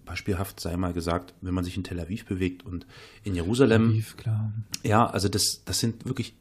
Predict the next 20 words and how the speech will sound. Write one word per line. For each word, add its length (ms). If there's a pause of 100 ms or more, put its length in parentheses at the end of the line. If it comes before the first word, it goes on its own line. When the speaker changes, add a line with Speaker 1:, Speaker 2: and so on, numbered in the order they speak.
(120)
Speaker 1:
komplett 840
verschiedene 500
Welten. 380
Das 160
ist 260
total 540
interessant 520
zu 140
beobachten. 640 (1000)
Ähm, 640 (520)
und 420 (600)
ja, 180 (180)
das 160
ist 140
schon 220
sehr 120
interessant. 400 (680)
Speaker 2:
Mhm. 300 (1900)
Nee, 160
also 280